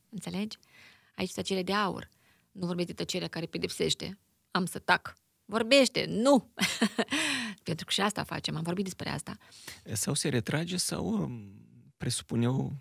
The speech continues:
Speaker 2: răspunde cu calm, înțelept și foarte
Speaker 1: Atunci când,
Speaker 2: echilibrat.
Speaker 1: spuneam, confruntarea este la fel o
Speaker 2: Da.
Speaker 1: metodă în care smeritul, uh, o ia drept, uh, drept variantă de răspuns, dar el o face cu înțelepciune, ca să
Speaker 2: Da.
Speaker 1: zidească,
Speaker 2: Da.
Speaker 1: nu să distrugă.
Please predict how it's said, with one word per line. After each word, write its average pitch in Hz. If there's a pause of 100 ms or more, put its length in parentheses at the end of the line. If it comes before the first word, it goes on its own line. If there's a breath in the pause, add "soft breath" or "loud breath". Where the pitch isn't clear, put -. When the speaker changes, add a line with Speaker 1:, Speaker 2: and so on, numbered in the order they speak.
(100)
Speaker 2:
răspunde 120
cu -
calm, 120 (180)
înțelept 113 (420)
și 101
foarte 190
Speaker 1:
Atunci 240
când, 202
Speaker 2:
echilibrat. 160
Speaker 1:
spuneam, 233
confruntarea 185
este 180
la 175
fel 277
o 226
Speaker 2:
Da. 196
Speaker 1:
metodă 175
în 165
care 170
smeritul, 165
uh, 165
o -
ia 165
drept, -
uh, 165 (380)
drept 175
variantă 175
de 170
răspuns, 170 (340 loud breath)
dar 190
el 180
o 180
face 175
cu -
înțelepciune, 175
ca 170
să 170
Speaker 2:
Da. 165
Speaker 1:
zidească, 180
Speaker 2:
Da. 214
Speaker 1:
nu 175
să 170
distrugă. 156